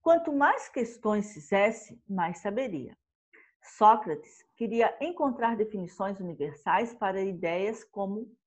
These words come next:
bem, justiça e sabedoria, e não apenas descrições.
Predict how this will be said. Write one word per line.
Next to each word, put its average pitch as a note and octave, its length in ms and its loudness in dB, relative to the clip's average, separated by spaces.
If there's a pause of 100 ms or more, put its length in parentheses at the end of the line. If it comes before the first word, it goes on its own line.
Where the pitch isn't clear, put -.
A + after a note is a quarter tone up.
(140)
bem, F#3 580 -2 (460)
justiça G#3 840 -8 (300)
e - 80 -8
sabedoria, G#3+ 960 0
e G#3+ 80 -2
não C4+ 280 2
apenas A3+ 460 -2
descrições. D3+ 1000 -4